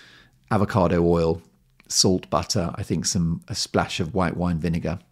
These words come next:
Delicious, tastes exactly like regular mayonnaise, but the problem with regular mayonnaise is it's full of those seed oils,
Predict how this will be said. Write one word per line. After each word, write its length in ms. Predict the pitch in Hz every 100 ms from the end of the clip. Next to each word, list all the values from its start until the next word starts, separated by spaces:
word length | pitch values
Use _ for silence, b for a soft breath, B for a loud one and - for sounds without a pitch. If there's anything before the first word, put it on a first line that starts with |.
| - 101
Delicious, 540 | 117 117 127 - 139
tastes 320 | - 127 123
exactly 320 | 104 123 -
like 180 | 120 107
regular 340 | 104 101 95 90
mayonnaise, 500 | 92 92 87 87 -
but 120 | -
the 80 | -
problem 320 | - 131 107
with 140 | 98
regular 360 | 85 147 127 92
mayonnaise 460 | 90 85 85 87
is 140 | 90 104
it's 100 | -
full 220 | - 151
of 80 | 139
those 240 | 160 160
seed 360 | - - 214 220
oils, 480 | 190 175 131 107